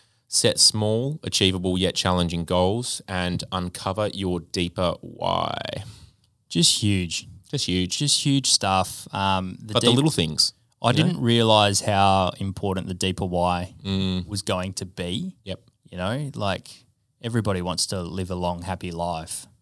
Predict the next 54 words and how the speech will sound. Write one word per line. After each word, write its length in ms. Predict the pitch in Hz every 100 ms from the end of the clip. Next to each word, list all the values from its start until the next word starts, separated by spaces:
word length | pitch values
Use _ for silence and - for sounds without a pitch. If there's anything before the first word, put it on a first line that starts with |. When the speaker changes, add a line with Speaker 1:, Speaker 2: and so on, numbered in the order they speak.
| _
Speaker 2:
Um, 380 | - 90 85 87 - - - - _ -
but 100 | 101
I 40 |
hadn't 180 | 104 101
really 260 | 104 95 87
thought 280 | - 92 92
about 260 | 101 101
it 100 | 143 -
<laughs> 360 | 147 - -
Speaker 1:
Yeah. 260 | 107 101 98 95
Speaker 2:
till 140 | - 113
we 120 | 107
got 200 | - -
deep 240 | 104 98 -
in 60 | 104
the 80 | 92
weeds, 400 | 92 98 101 - - _ _ _ _ _ _
discovering 800 | - 107 101 95 101 98 92 92 90
my, 320 | 98 95 87
my 180 | 98 95
deeper 320 | 95 92 -
why. 300 | 87 92 90
So 160 | 85 98
that, 140 | 92 -
Speaker 1:
And 140 | 98 98
I 40 |
Speaker 2:
um, 40 | 101
Speaker 1:
reckon, 260 | 98 95
I 80 | 95
reckon 260 | 98 92 90
yours 180 | 90 87
will 80 |
go 100 | 85 85
even 200 | 87 85
deeper, 340 | 82 85 85
to 120 | -
be 100 | 92
honest. 360 | 90 110 139 -
I 60 |
reckon 240 | 87 85 87
if 120 | 85
you 80 | 95
do, 200 | 95 92
when, 180 | 98 98
once 220 | 98 95
you 60 | 107
do 120 | 98
the 80 | 90
training, 600 | - 87 90 117 170 160
um, 280 | 90 87 85
you'll 100 | 85
get 240 | 82 90 -
to 140 | 90
a, 180 | 85